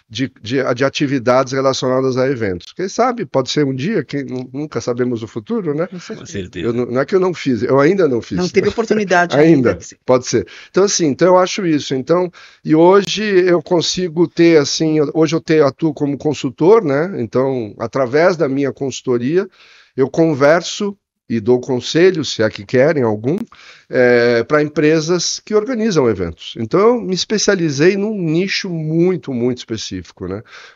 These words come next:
Speaker 1: Porque todo mundo fala, "Ah, mas você produz os eventos?" Eu falo, "Não, eu não entro na produção", né? A produção,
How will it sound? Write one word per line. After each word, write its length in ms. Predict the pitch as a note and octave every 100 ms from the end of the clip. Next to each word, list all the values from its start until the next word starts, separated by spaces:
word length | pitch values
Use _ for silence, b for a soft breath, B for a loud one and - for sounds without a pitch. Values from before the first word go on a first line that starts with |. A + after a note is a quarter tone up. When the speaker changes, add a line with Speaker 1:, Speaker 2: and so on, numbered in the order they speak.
| B
Speaker 1:
Porque 520 | G#2+ G#2 - B2+ B2 A#2
todo 180 | E3+
mundo 180 | F3+ E3+
fala, 220 | - D#3+
"Ah, 40 | G3
mas 140 | D#3+
você 260 | D#3+ - F#3+
produz 640 | - G3 D#3 B2 F#3+ A3
os 180 | B2+ G#2
eventos?" 460 | G#2+ A2 E3 D#3+ -
Eu 60 | D3
falo, 280 | C#3+ C3+
"Não, 220 | B2+ C#3 C#3
eu 60 |
não 300 | C#3 F3 G#3
entro 280 | F#3+ G3 F#3+
na 100 | F#3+
produção", 500 | F#3 F3+ - A2+ F#2 _ _ _ G#2
né? 100 | A2+
A 120 | A#2
produção, 680 | C#3 C3+ C3 - E3+ G3